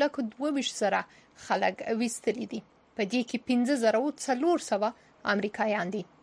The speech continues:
بل پلو ته د امریکې د بهرنیو چارو وزیر انټوني بلینکن د افغانستان نه د امریکایي ځواکونو ویستلو پر مهال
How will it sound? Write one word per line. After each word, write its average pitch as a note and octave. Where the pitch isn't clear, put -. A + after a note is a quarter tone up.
بل G#3+
پلو A3+
ته A3+
د -
امریکې A3+
د A3
بهرنیو A#3
چارو A3+
وزیر A3+
انټوني A3+
بلینکن A#3+
د A3+
افغانستان A#3
نه E4
د C#4+
امریکایي C4
ځواکونو A#3
ویستلو A3
پر A3
مهال G#3